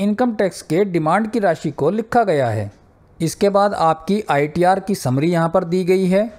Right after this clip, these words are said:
इसके बाद यहाँ पर आपने अपनी आईटीआर में जो डेटा सबमिट किया था उसकी सारी डिटेल इसमें दी गई है।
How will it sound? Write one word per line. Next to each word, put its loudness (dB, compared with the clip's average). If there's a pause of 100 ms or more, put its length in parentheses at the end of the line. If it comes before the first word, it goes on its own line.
(260)
इसके 0
बाद 0
यहाँ 2
पर 0
आपने 2
अपनी 0
आईटीआर 2
में -2
जो 2
डेटा 0
सबमिट 0
किया 0
था 0
उसकी -2
सारी 0
डिटेल 2
इसमें -2
दी 2
गई 0
है। -6